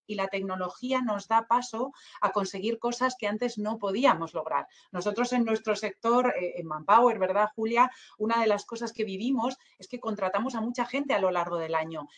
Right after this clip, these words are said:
y nos encantaría poder ir una a una a decirle, eh, a darle ánimos, a explicarle lo que mañana tiene que hacer mejor o,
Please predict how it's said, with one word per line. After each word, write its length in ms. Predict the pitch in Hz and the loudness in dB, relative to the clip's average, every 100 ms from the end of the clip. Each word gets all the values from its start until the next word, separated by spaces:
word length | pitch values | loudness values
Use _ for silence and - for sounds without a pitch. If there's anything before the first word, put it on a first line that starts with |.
| - | -8
y 80 | 202 | -2
nos 180 | 208 214 | -2 -2
encantaría 520 | 208 208 202 196 277 | -2 0 0 2 2
poder 260 | 254 247 254 | 2 0 -2
ir 160 | 254 | -2
una 280 | 262 254 233 | -2 2 4
a 60 | 233 | 4
una 440 | 285 262 202 247 - _ - | 4 2 0 -2 -8 _ -2
a 140 | 220 | 0
decirle, 640 | 214 208 - 240 240 247 247 | 0 -4 -8 -4 2 2 2
eh, 200 | 214 214 | 0 -2
a 80 | 208 196 - | -4 -6 -4
darle 340 | 214 233 214 | -4 0 0
ánimos, 380 | 226 220 196 185 | 0 -2 -6 -8
a 40 | |
explicarle 540 | 175 - 160 202 233 247 | -16 -12 -4 -2 0 0
lo 100 | 226 | 0
que 140 | 208 | -2
mañana 420 | 190 196 214 220 | -4 -6 -4 -4
tiene 220 | 220 226 | -4 -6
que 80 | 226 | -4
hacer 200 | 202 208 | -4 -4
mejor 400 | 214 202 214 220 | -6 -4 -2 -2
o, 120 | 208 | -2